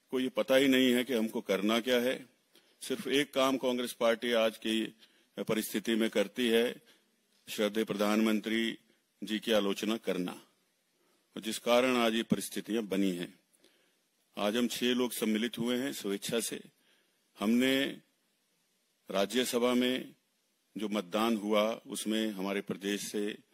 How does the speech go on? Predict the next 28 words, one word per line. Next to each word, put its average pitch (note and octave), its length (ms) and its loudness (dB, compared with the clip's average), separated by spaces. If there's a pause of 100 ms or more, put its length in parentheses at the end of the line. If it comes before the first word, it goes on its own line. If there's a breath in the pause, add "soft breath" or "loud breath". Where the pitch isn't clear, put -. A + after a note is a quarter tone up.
(580 soft breath)
जो G2 120 0
उम्मीदवार A2+ 400 2
भारतीय G#2+ 320 -2
जनता A2 260 0
पार्टी G#2+ 380 2
ने A2 100 4
दिए, G#2+ 220 0
हर्ष G2+ 220 -6
महाजन G2 460 -2
जी, G#2 160 -8 (120)
उनके F#2+ 220 -6
पक्ष - 360 -4
में A#2+ 260 0 (520 soft breath)
मतदान G2+ 440 -2
किया। A2 260 2
आप G#2+ 80 0
सभी G#2+ 260 -2
जानते G#2+ 360 0
हैं, A2+ 100 0
दिखा G#2+ 280 -2
करके G#2+ 340 -4
मत G#2 200 -2
डाला F#2+ 260 0
जाता F#2 320 -6
है, F#2+ 220 -14 (460 soft breath)
कोई G2 100 -8
चोरी A2+ 300 -4
छुपे G#2+ 360 -4